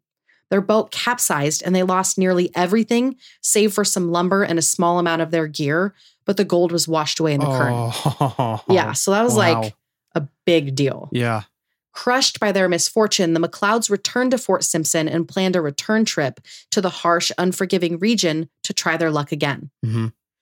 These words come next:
Speaker 1: So then the two younger brothers on this next expedition, just Frank and Willie, along with one other prospector,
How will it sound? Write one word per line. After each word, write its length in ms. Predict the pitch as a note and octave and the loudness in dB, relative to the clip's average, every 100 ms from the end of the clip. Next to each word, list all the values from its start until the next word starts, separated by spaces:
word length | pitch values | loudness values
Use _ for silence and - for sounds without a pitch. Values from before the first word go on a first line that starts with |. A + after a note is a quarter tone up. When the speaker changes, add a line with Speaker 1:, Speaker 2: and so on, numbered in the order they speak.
| _ _ _ _ - | _ _ _ _ -2
Speaker 1:
So 140 | A3 | 0
then 220 | G3+ A#3+ | 2 4
the 80 | A3 | 2
two 280 | G3 - C#4 | 2 0 2
younger 400 | A#3 A3+ B3 A#3+ | 4 2 2 0
brothers 380 | F3 D3 C#3 D3+ | 2 0 -2 -2
on 80 | E3+ | -2
this 220 | E3+ - | -2 0
next 360 | F3+ F#3+ F#3+ - | 0 0 -2 -6
expedition, 800 | C#3+ - D3 C3+ C3+ B2 C3 - | -6 -6 -4 -4 -2 -4 -8 -6
just 300 | - F3 G3+ | 0 2 0
Frank 320 | - G3+ F3+ G#3 | -2 -2 0 0
and 140 | G3+ | 2
Willie, 400 | D#3+ C3+ B2+ D3 _ - | 0 0 -4 -6 _ -4
along 280 | F3+ F#3+ F#3 | 0 2 2
with 180 | F3 F3+ | 0 -2
one 240 | F3+ G3+ | 0 2
other 200 | A3 G3+ | 2 2
prospector, 840 | E3+ - D#3+ - C3 - C3+ D3 | 0 -4 -4 -4 -6 -4 -4 -4